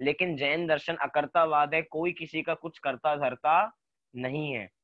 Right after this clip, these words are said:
कि हम इन छंदों को पाठ करके हम बच जाएंगे, ऐसा कुछ होने वाला नहीं, क्योंकि कर्तावाद नहीं है। इनमें निमित्त नैमित्तिक संबंध जरूरी है, मतलब कि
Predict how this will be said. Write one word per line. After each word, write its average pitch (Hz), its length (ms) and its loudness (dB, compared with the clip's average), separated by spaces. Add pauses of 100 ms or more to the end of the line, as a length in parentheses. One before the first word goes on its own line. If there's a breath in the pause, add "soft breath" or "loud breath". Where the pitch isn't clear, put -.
कि 135 100 -4
हम 147 280 0
इन 156 160 0
छंदों 143 380 -2
को 165 140 -2
पाठ 151 340 2
करके 151 340 -2
हम 151 260 -2
बच 135 120 2
जाएंगे, 160 480 2
ऐसा 135 340 -2
कुछ 151 240 -14
होने 139 200 -6
वाला 143 440 0 (520)
नहीं, 127 280 -4
क्योंकि 175 200 -2
कर्तावाद 185 680 4
नहीं 117 300 -6
है। 104 120 -10
इनमें 175 280 -2
निमित्त 175 420 0
नैमित्तिक 196 460 0
संबंध 165 420 0
जरूरी 151 440 -2
है, 110 120 -4
मतलब 143 320 -8
कि 180 280 -6